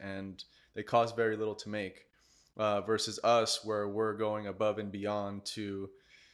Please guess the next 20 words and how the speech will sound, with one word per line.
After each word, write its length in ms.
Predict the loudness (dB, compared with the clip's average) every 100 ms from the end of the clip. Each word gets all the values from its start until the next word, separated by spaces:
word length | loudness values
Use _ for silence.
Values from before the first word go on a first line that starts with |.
| _ -4
use 260 | 0 2
advanced 540 | 0 0 0 0 -2 -4
production 480 | -2 -2 -2 -8
methods, 760 | -6 -6 -2 -2 -2 -4 -6 -6 -2
uh, 220 | 0 0 -2
different 300 | -4 -4 -6
kinds 360 | -4 -4 -4
of 80 | -8
manufacturing 800 | -6 -4 -6 -2 -2 -2 -6 -10
techniques 640 | -6 -6 -6 -8 -8 -8
that 140 | -6 -4
are 400 | -2 -2 -4 -8 _ -12
unique 480 | -8 -4 -4 -6
to 100 | -10
just 380 | -8 -4 -4 -4
the 80 | -4
way 160 | -2 -2
Tejesta 580 | -6 -4 -2 -2 -8
does 280 | -6 -4 -4
things, 500 | -6 -8 -6 -10 -12